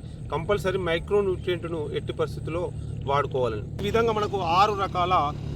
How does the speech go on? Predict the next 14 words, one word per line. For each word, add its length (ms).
ఆ, 140
మైక్రో 540
న్యూట్రియంట్ 720
దీని 200
ద్వారా 240
ఉండడం 380
వలన 340
మొక్క 240
అనేది 580
సంపూర్ణంగా 840
తీసుకొని 580
దాని 320
ఎదుగుదల 720
దశలో 460